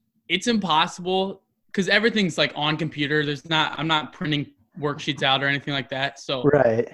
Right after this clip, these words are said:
Speaker 1: I can't take my computer outside because then I can't see. So I'm just, like, sitting and watching the nice weather outside, and, like, I have to do my schoolwork at some point. So, and I can't, I don't do it at night. So my beef of the week is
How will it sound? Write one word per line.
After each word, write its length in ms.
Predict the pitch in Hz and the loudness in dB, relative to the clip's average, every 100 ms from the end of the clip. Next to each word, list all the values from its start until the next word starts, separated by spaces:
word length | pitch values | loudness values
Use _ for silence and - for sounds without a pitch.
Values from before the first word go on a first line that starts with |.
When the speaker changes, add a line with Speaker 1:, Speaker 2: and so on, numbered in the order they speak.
| - | -8
Speaker 1:
I 60 | 180 | -8
can't 440 | - 180 190 226 | -8 -2 0 0
take 240 | - 170 170 | -2 -2 0
my 120 | 180 | -2
computer 500 | 180 - - 156 160 | -2 -6 -4 -2 0
outside 640 | 139 147 - 131 131 143 139 | -2 -4 -6 -4 -2 -4 -6
because 460 | 143 147 135 120 | -8 -6 -6 -8
then 160 | - 143 | -6 -2
I 60 | 143 | -4
can't 300 | - 147 - | -2 -4 -4
see. 440 | - 131 147 160 - _ _ - - | -10 -6 -6 -6 -14 _ _ -14 -6
So 120 | 156 | -2
I'm 140 | 175 | -2
just, 220 | 180 208 | -2 -2
like, 200 | 208 170 - | -2 -4 -4
sitting 560 | - 180 180 214 214 | -4 0 2 2 0
and 180 | 170 151 | -2 -2
watching 400 | 139 147 156 160 | 0 0 0 -2
the 80 | 151 | -2
nice 280 | 135 139 - | -2 -4 -4
weather 240 | 127 139 | -4 0
outside, 500 | 143 143 151 143 143 | 0 0 -2 0 -2
and, 140 | 135 | -4
like, 220 | 131 127 - | -6 -8 -6
I 100 | 147 | -4
have 180 | 160 175 | 0 -2
to 60 | 170 | -2
do 100 | 170 | -4
my 160 | 160 143 | -2 -4
schoolwork 520 | - 143 139 143 151 | -8 -10 -8 -6 -6
at 120 | 156 | -8
some 200 | 143 139 | -8 -8
point. 300 | - 165 180 - | -6 -4 -4 -6
So, 380 | - 151 123 - _ _ _ | -2 -2 -2 -10 _ _ _
and 80 | 165 | -2
I 60 | 165 | -2
can't, 260 | 190 170 156 | -2 -4 0
I 80 | 160 | 0
don't 160 | 170 | 0
do 100 | 165 | 0
it 100 | 160 | 0
at 60 | 127 | 0
night. 300 | 131 151 185 - _ _ - - | 0 0 0 -8 _ _ -20 -4
So 400 | 165 147 143 - | 2 2 0 -6
my 220 | 185 180 196 | -2 2 4
beef 180 | 214 220 | 4 0
of 60 | |
the 60 | 196 | 0
week 340 | 165 165 - - | -2 -2 -6 -6
is 380 | 147 135 127 | -4 -4 -8